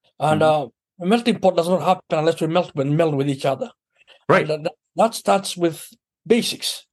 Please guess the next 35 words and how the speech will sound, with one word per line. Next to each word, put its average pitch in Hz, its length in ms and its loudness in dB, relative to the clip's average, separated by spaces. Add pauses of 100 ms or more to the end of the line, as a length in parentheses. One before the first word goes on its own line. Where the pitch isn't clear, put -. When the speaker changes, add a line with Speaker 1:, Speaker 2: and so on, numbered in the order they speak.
Speaker 1:
learning 170 320 4
how 156 100 2
to 156 140 -6
speak 139 280 -4
English, 135 640 -8 (400)
learning 165 320 4
how 160 100 4
to 160 160 -2
find 156 300 0
schools 185 420 0
to 160 100 -10
teach 156 200 -6
adult 147 260 2
education, 156 640 -2 (320)
learning 170 380 4
how 165 120 0
to 165 160 -4
get 156 200 0
a 151 80 0
new 151 160 2
skill 160 320 -2
set, 202 340 -2 (300)
learning 170 300 4
how 165 100 4
to 160 120 -6
get 151 200 2
a 139 40 0
new 147 200 0
job, 156 440 2 (280)
learning 175 340 2
the 151 100 2
language, 143 560 -2 (220)
learning 170 320 4
the 160 100 2
culture, 185 520 -6